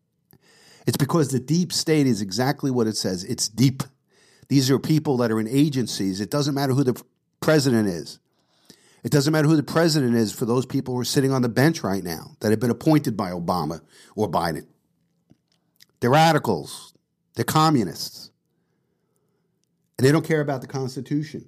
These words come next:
Thank God we have a conservative Supreme Court. That's the only box, backstop we have now, and you can't count on them all the time either.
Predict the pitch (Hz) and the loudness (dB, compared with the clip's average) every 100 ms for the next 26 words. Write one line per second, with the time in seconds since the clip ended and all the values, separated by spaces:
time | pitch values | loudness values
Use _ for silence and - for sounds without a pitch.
0 | - 156 156 156 156 117 127 117 117 - | 0 2 4 2 2 2 0 -2 -4 -2
1 | 127 139 123 107 - 127 127 - 170 - | 0 2 0 -6 -6 -4 -2 2 2 2
2 | 120 - 117 160 151 101 92 - 110 98 | -4 -4 0 2 4 2 -4 -8 -8 -10
3 | - 104 95 113 101 101 123 151 135 - | -10 -12 -8 -8 -6 -4 -2 0 -2 -4
4 | - 190 185 170 156 131 127 120 110 110 | -8 2 2 4 0 2 2 2 2 2
5 | 90 80 80 113 90 92 82 | 0 -2 -4 -4 -2 -4 -8